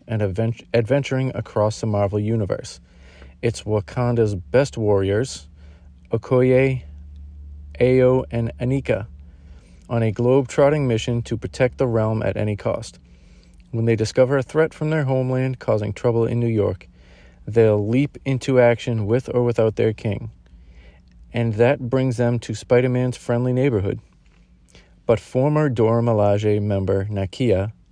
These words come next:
A K A Malice, has set up a trap to lure the Black Pan-, Panther into her obsessive clutches, beginning by taking out his one true love, Storm of the X-Men.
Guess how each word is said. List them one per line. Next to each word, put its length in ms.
A 180
K 420
A 60
Malice, 500
has 200
set 280
up 200
a 240
trap 460
to 160
lure 320
the 140
Black 260
Pan-, 300
Panther 340
into 360
her 220
obsessive 600
clutches, 440
beginning 500
by 180
taking 360
out 200
his 200
one 280
true 260
love, 340
Storm 520
of 200
the 160
X-Men. 480